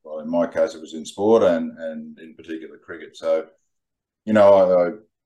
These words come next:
played test matches in the backyard with friends and, uh, obviously was part of school teams and first elevens and all those sort of things, and went on to university where I played a lot of cricket for university and, and eventually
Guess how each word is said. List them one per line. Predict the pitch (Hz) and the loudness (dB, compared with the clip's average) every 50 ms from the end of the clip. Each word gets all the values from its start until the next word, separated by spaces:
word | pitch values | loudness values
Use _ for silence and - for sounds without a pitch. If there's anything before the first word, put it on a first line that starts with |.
| _ _ | _ _
played | 95 92 87 85 - | -2 0 0 -2 -2
test | 110 95 90 - - | -4 -6 -6 -6 -6
matches | 90 87 87 87 82 - | -6 -6 -6 -8 -14 -16
in | - - | -12 -12
the | - | -6
backyard | - 107 101 101 - - 90 85 85 87 85 80 | -2 0 0 0 -2 -4 -4 -2 -2 0 -2 -4
with | 80 80 - _ | -6 -12 -14 _
friends | 87 87 85 85 82 85 82 78 78 | -8 -6 -6 -6 -6 -8 -10 -12 -14
and, | 80 76 76 76 73 76 | -18 -20 -20 -20 -16 -16
uh, | 78 73 73 73 73 73 _ _ _ _ _ _ _ | -16 -16 -16 -20 -20 _ _ _ _ _ _ _ _
obviously | 85 78 80 80 - - 80 80 80 78 76 76 _ _ _ _ _ _ _ _ _ _ _ | -18 -18 -18 -18 -20 -18 -16 -14 -14 -14 -16 -18 _ _ _ _ _ _ _ _ _ _ _
was | - - | -20 -20
part | _ - 87 85 85 | _ 0 0 2 2
of | 82 76 | 0 -4
school | - - - 87 85 85 82 | -8 -10 -10 -8 -6 -6 -8
teams | - - 85 82 82 82 82 - - - - | -8 -8 -6 -6 -6 -6 -6 -8 -10 -12 -14
and | 76 76 110 - 110 110 - _ | -18 -16 -14 -14 -14 -16 -18 _
first | _ - 131 123 - - - | _ -10 -8 -8 -8 -10 -10
elevens | 80 - - - - - 80 117 - | -8 -8 -8 -8 -8 -10 -10 -10 -12
and | 76 78 | -10 -8
all | 85 101 104 98 | -4 -4 0 2
those | 92 120 120 - - | 2 2 2 0 -6
sort | - - 78 - | -10 -14 -14 -14
of | - - | -14 -14
things, | 80 80 82 80 80 76 76 | -14 -12 -12 -12 -12 -14 -16
and | 80 71 73 73 - _ | -20 -20 -20 -20 -20 _
went | 85 85 82 | -14 -10 -8
on | 82 80 | -6 -6
to | 76 76 | -8 -8
university | 78 78 78 73 78 78 78 - - - 80 73 73 73 | -10 -12 -12 -12 -12 -12 -14 -14 -16 -20 -20 -20 -20 -18
where | 76 73 73 73 73 | -16 -14 -12 -14 -14
I | - _ _ _ _ _ _ _ _ _ _ _ _ _ - | -16 _ _ _ _ _ _ _ _ _ _ _ _ _ -4
played | 80 78 | -4 0
a | 80 | 2
lot | 80 80 | 2 0
of | 78 78 | 0 -2
cricket | - 92 82 80 78 - | -4 -4 -4 -4 -4 -6
for | 78 | -8
university | 78 78 76 76 76 80 78 78 - - - 76 73 73 73 | -8 -8 -8 -8 -8 -8 -8 -8 -8 -12 -16 -18 -18 -18 -18
and, | - - - - - | -18 -20 -20 -16 -12
and | 92 92 | -6 -4
eventually | 95 95 110 123 113 113 - 95 90 80 80 76 - | -2 0 2 2 0 0 -2 -2 -2 -2 -2 -4 -6